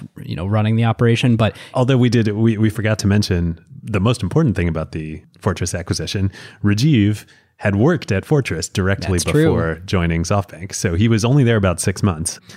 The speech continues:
Speaker 2: But he, from Deutsche Bank, he went to U B S, and then from U B S, he went to Fortress briefly, and then joined SoftBank.
Speaker 1: Yep, great point.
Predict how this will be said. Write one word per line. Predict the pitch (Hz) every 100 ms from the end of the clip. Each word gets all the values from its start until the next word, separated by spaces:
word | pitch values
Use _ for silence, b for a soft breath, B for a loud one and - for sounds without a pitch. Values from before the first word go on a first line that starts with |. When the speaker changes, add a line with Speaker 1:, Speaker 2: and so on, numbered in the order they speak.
| B _
Speaker 2:
But | 95 85
he, | 95 92 92
from | - 90
Deutsche | 107 113
Bank, | 104 98 95
he | 101
went | 92 85
to |
U | 92 90
B | 92
S, | 85 85 - - -
and | - 87
then | 85 82
from | 82
U | 87
B | 90 85
S, | 82 -
he | 92
went | 82
to | -
Fortress | 113 107 87 82 -
briefly, | - 101 - 87 98 B B B _
and | 98 92
then | 87
joined | 90 98
SoftBank. | 90 95 - 117 120 - - _ _ _ _ -
Speaker 1:
Yep, | 123 -
great | - 123 -
point. | 135 117